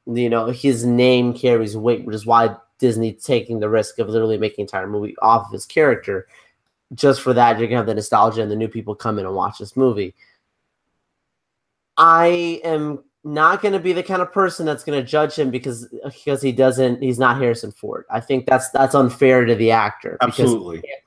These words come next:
Speaker 1: Harrison
Speaker 2: Absolutely.
Speaker 1: Ford is amazing. He's, everything he, he's done, I've liked. Um, even, like, the most, like, um, you know, like, movies, the movies that are not even, like, the, the Indiana Jones. He did this, um,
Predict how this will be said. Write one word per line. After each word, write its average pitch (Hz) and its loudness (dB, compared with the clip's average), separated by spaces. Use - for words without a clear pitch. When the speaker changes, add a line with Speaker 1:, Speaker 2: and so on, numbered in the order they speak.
Speaker 1:
Harrison 151 2
Speaker 2:
Absolutely. - -20
Speaker 1:
Ford 143 -4
is 123 -4
amazing. 143 2
He's, 131 -4
everything 147 2
he, 135 0
he's 123 -4
done, 123 2
I've 113 0
liked. 110 0
Um, 117 2
even, 165 4
like, 156 4
the 147 4
most, 143 2
like, 127 2
um, 113 2
you 143 -2
know, 139 6
like, 127 2
movies, 165 0
the 160 2
movies 170 2
that 156 4
are 143 4
not 147 6
even, 147 2
like, 135 2
the, 127 0
the 127 -4
Indiana 139 0
Jones. 123 -2
He 135 -4
did 135 -2
this, 135 -4
um, 123 0